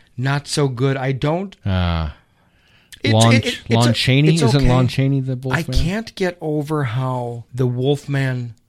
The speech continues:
Speaker 1: starts.
Speaker 2: Oh.
Speaker 1: It's, it's so weird
Speaker 2: Mm-hmm.
Speaker 1: that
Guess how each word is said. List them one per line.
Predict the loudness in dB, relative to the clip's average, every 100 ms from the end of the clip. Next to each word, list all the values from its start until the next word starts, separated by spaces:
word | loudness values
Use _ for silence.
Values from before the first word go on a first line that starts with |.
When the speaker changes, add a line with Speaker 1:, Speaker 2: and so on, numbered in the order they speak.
| _
Speaker 1:
starts. | -14 -12 -8 -8 -8 _ -20 -18 -20 -4
Speaker 2:
Oh. | 0
Speaker 1:
It's, | 0 -2 -8 _
it's | -2 -2
so | 0 0
weird | 0 -2 -2 -2 -2 -4 -10 -14 _ _ _
Speaker 2:
Mm-hmm. | -4
Speaker 1:
that | 2 2 2 -2